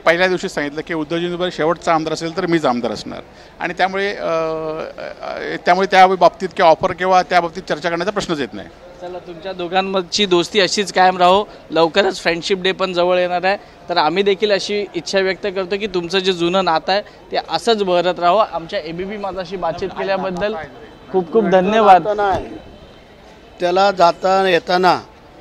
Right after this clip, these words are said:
Speaker 3: महाडवरनं जावं लागेल, त्याची चहा, पाणी, नाश्ता, जेवण,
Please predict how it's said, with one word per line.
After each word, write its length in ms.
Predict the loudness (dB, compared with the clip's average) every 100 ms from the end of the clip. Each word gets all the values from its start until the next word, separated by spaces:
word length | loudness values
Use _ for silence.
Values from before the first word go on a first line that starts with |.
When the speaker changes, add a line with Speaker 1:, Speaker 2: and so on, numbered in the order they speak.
| -10
Speaker 3:
महाडवरनं 540 | -2 2 2 0 -2 0
जावं 220 | 0 0
लागेल, 300 | -2 -2 -4
त्याची 320 | -6 -6 -6
चहा, 360 | 0 4 6 6
पाणी, 420 | 2 -2 0 -2
नाश्ता, 520 | -2 -4 -2 0 0 -2 -20 -20 -20 -10
जेवण, 400 | -4 0 2 2